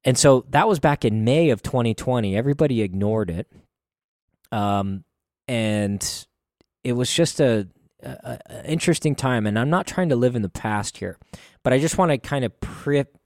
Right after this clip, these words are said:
preface up to, uh, what's going on in the world, where we're heading, and what we do about it.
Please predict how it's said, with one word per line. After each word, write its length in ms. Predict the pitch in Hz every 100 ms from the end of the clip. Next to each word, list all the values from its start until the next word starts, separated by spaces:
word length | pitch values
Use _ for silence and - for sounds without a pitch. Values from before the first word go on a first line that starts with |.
| _ -
preface 800 | - 151 147 131 113 107 - - _ _ _ _ _
up 240 | 135 135 -
to, 540 | - 127 123 117 113 - - - _ _
uh, 260 | 113 107 104
what's 400 | 113 127 165 -
going 320 | 175 160 139
on 200 | 131 135
in 80 | 123
the 80 | 107
world, 340 | 107 107 104
where 300 | 101 135 151
we're 160 | 143 104
heading, 360 | 127 117 113
and 120 | 101
what 160 | 110 123
we 120 | 113
do 340 | 101 107 104 98
about 360 | 101 101 95
it. 120 | 87